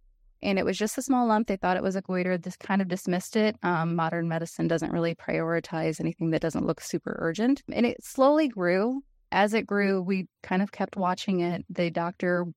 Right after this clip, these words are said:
did an ultrasound on it, said it was just a nodule. As it continued to grow, they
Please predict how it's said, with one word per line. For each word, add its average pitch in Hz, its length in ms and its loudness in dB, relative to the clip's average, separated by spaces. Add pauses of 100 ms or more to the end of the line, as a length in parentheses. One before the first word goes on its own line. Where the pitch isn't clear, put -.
did 190 120 2
an 208 100 4
ultrasound 175 480 -2
on 175 160 0
it, 180 100 -4
said 170 160 -2
it - 60 -2
was 185 140 -4
just 180 200 -4
a 196 60 -2
nodule. 165 600 -2
As 180 160 2
it - 100 -2
continued 277 480 4
to 214 80 2
grow, 170 560 0
they 165 540 -2